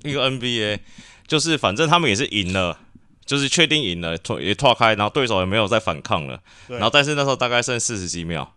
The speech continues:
Speaker 1: 然后球在他们手上嘛，然后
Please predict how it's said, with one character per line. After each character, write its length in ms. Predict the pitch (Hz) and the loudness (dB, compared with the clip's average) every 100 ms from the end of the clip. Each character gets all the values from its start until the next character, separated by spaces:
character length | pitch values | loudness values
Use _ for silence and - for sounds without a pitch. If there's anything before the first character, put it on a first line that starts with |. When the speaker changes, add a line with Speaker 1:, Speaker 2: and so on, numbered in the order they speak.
| _ | _
Speaker 1:
然 120 | 90 101 | -6 -4
后 60 | |
球 180 | - 90 | -4 -4
在 100 | 104 | -2
他 80 | 101 | -2
们 100 | 98 | -4
手 200 | 92 78 | -6 -8
上 200 | - 85 | -6 -6
嘛， 180 | 71 69 _ _ - - - | -8 -12 _ _ -20 -20 -12
然 120 | 87 | -2
后 320 | 110 117 87 | 0 0 -2